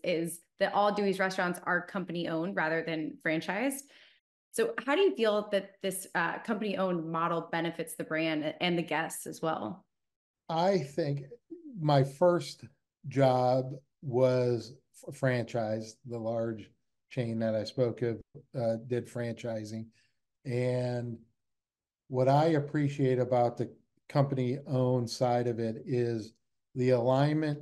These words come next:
Speaker 2: and control over all aspects of the business. The employees aren't hearing different things, uh, because it's a franchise.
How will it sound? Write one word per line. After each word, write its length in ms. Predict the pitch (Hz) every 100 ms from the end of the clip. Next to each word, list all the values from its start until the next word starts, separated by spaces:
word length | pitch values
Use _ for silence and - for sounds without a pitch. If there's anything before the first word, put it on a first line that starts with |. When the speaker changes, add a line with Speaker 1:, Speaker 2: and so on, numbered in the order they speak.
| -
Speaker 2:
and 160 | 127
control 460 | 117 120 - 139 123
over 340 | 131 127 120 117
all 280 | 113 117 113
aspects 520 | 113 110 117 104 -
of 80 | 104
the 80 |
business. 560 | 98 101 92 95 87 - _ _ _ _ _ 160
The 200 | 127 127
employees 680 | 117 - - 147 143 135
aren't 280 | 135 131 135
hearing 360 | 123 135 127 113
different 460 | 131 127 131 110
things, 640 | - 123 120 120 117 113 - _ _ _ _ _
uh, 320 | 131 120 113 113
because 420 | 110 117 - 127 123
it's 180 | 123
a 60 | 120
franchise. 1040 | - 123 120 120 127 117 117 113 113 113